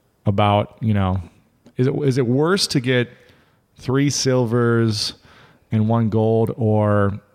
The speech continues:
all bronze, or what would, what would be better situation?" And you were talking about how it's sucks getting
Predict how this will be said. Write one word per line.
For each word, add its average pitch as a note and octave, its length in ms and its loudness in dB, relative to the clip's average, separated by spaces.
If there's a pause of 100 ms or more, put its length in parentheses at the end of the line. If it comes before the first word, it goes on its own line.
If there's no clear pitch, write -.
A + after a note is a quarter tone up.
(100)
all A2 200 0
bronze, A#2 720 0
or G#2 560 0
what A2+ 200 0
would, G#2 200 -4
what A#2+ 100 0
would A2+ 100 0
be G#2+ 60 2
better G#2 320 0
situation?" G2 720 -2
And G2 220 0
you A#2 80 2
were D3 80 2
talking A2 320 0
about F#2+ 180 0
how F2 540 -2 (1200)
it's - 480 -6 (160)
sucks - 440 -2
getting F#2+ 480 -4